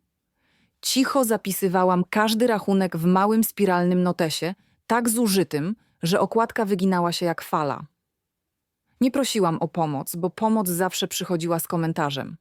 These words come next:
Nie wspominałam o marzeniach, bo marzenia miały tendencję do przekształcania się w czyjąś wygodę.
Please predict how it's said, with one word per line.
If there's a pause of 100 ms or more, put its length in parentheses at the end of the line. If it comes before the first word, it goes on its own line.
(720)
Nie
wspominałam
o
marzeniach,
bo
marzenia
miały
tendencję
do
przekształcania
się
w
czyjąś
wygodę.